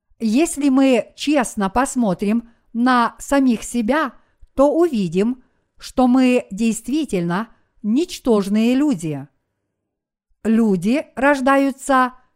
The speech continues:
как воплощение алчности и живут, вынашивая свои желания, пока не умирают напрасной смертью.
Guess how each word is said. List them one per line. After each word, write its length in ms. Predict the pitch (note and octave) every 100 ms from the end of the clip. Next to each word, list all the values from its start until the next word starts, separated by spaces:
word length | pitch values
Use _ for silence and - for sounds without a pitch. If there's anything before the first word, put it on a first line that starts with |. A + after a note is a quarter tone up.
| _
как 300 | - B3 - -
воплощение 960 | A3+ B3+ C4+ C#4 - C#4+ C4 B3+ B3 A#3+
алчности 840 | - C#4+ C4 - F#3 F3 - F#3+ A3+ _ _ _ _ _ _ _
и 120 | B3
живут, 600 | C4 C4+ D4+ G#3 F#3+ - _ _ _ -
вынашивая 1000 | E3+ G3+ A#3 A3+ D4 - G#3 F#3 F#3 A#3 - _ -
свои 420 | - B3 C4 C4+
желания, 680 | B3 D4+ G3 F3 F3 F#3+ A3+ _ _ _ -
пока 320 | B3 A#3+ B3
не 240 | A#3+ B3
умирают 800 | A#3+ A#3+ A#3 A3+ A#3+ D#4+ D#4 D4+ - -
напрасной 760 | C#4 D#4 C4 G3 F#3 A3+ A#3
смертью. 720 | A#3 B3+ C#4 A#3+ - E3 C#3